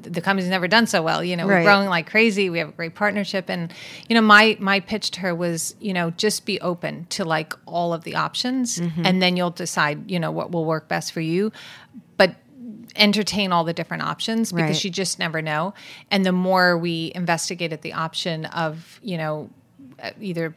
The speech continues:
Speaker 1: raising money or selling, you know, the more she understood that kinda like when I came to her,
Speaker 2: Mm-hmm.
Speaker 1: these investors were gonna actually bring something that
Speaker 2: Yep.
Speaker 1: actually she and I on our own could never do
Speaker 2: Right.
Speaker 1: either.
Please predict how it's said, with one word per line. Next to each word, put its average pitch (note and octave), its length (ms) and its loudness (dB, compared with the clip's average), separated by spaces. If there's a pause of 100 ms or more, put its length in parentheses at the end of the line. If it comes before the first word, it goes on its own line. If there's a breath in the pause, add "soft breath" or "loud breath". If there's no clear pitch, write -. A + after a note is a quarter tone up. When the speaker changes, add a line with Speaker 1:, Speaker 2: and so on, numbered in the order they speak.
Speaker 1:
raising F#3 420 0
money D#3+ 220 -2
or D#3 100 -8
selling, D#3+ 600 0 (160)
you G3+ 240 -6
know, D#3+ 140 0
the E3 120 -4
more E3 520 2
she - 220 -4
understood D#3+ 640 -4
that D#3 340 -2 (560 loud breath)
kinda A3 280 6
like F#3 240 4
when F3 120 -2
I E3 140 2
came G3 280 -8
to G3+ 120 -6
her, G3 340 -2 (120)
Speaker 2:
Mm-hmm. F3+ 160 -2
Speaker 1:
these F#3+ 260 0
investors F3+ 600 -2
were F3 140 -4
gonna E3 260 -4
actually E3+ 340 -6
bring E3+ 300 -4
something F#3 520 -4
that E3 140 2
Speaker 2:
Yep. E3 240 -2
Speaker 1:
actually E3+ 300 2
she F3+ 240 -2
and E3+ 120 -2
I E3 180 0
on D#3 100 -6
our D#3 120 -8
own E3 200 -6
could E3 140 -10
never D#3+ 260 -6
do D3+ 80 0
Speaker 2:
Right. C#3+ 200 0
Speaker 1:
either. - 260 -10